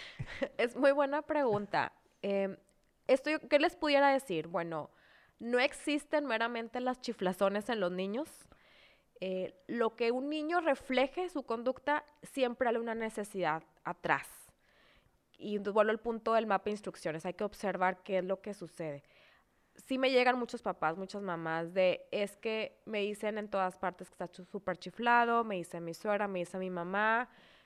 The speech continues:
me dicen que este niño necesita mano dura, también me lo han comentado. Entonces, no, no, no, por favor, no. La violencia jamás va a ser la solución y lo vemos,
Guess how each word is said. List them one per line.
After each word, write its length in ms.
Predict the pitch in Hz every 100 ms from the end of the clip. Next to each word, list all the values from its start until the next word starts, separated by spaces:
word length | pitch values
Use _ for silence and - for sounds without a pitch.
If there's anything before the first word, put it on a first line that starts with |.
| -
me 120 | 226
dicen 260 | 226 233 208
que 80 |
este 160 | 214 214
niño 260 | 202 196 190
necesita 440 | 185 180 190 170
mano 300 | 170 165 156
dura, 260 | 147 170 214
también 360 | 180 160 147
me 100 | 165
lo 100 | 165 156
han 100 | 147
comentado. 420 | 151 143 143 151
Entonces, 340 | 156 180 196
no, 260 | 196 208 214
no, 280 | 214 208 -
no, 260 | 180 170 160
por 120 | 175
favor, 320 | - 165 170
no. 280 | 180 175 208 _ _ _ -
La 200 | 175 170
violencia 540 | 180 185 202 202 196
jamás 380 | - 208 202 196
va 40 |
a 60 | 190
ser 120 | 196
la 80 | 185
solución 400 | 185 185 180 247
y 40 | 240
lo 140 | 202
vemos, 340 | 170 170 185